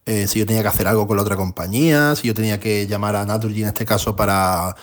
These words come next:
decirle que no me voy, y me dijo que no, que yo no tenía que hacer absolutamente nada, que eso se encargaba Endesa. "Sí, sí, es correcto, nosotros nos encargamos de hacer ese trámite, pero se ve que la otra compañía". Bueno, eh, me da unos datos, yo no me fío mucho del tema, eh,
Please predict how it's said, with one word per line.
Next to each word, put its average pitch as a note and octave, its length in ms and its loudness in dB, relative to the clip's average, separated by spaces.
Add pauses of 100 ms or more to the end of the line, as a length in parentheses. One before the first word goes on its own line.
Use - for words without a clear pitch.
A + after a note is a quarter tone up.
(140)
decirle A2 300 0
que G2+ 80 -2
no G2 80 -2
me F#2 80 0
voy, C3+ 300 4
y D3 100 0
me A#2 100 -2
dijo F#2+ 240 -2
que G#2+ 100 -4
no, A#2 140 -2
que A2+ 120 -4
yo G2 80 -4
no G2+ 80 -4
tenía G#2+ 140 -2
que G#2 60 -2
hacer G#2+ 160 -6
absolutamente G#2 460 -4
nada, C3 220 -2
que G#2 80 -4
eso G2+ 100 -2
se G2 80 0
encargaba G#2+ 320 0
Endesa. A#2 360 -2 (340)
"Sí, G3+ 160 4
sí, A3+ 160 4
es G3 80 2
correcto, G3 360 2
nosotros E3 240 0
nos F3 80 0
encargamos D#3+ 340 2
de D3 60 0
hacer D3 160 2
ese C3+ 140 2
trámite, F#3+ 400 2
pero D3+ 160 0
se B2+ 140 -6
ve C#3+ 120 2
que D3+ 60 2
la C#3+ 60 4
otra C#3 120 0
compañía". F3 680 0 (800)
Bueno, C#4 360 0 (220)
eh, A#2 880 4
me A2 320 -2
da B2 240 4
unos B2+ 260 0
datos, C3+ 300 2
yo B2 160 4
no C#3 80 4
me C3 140 4
fío C3+ 220 4
mucho D#3 280 0
del C3+ 160 4
tema, F3+ 380 -2
eh, A2+ 440 -4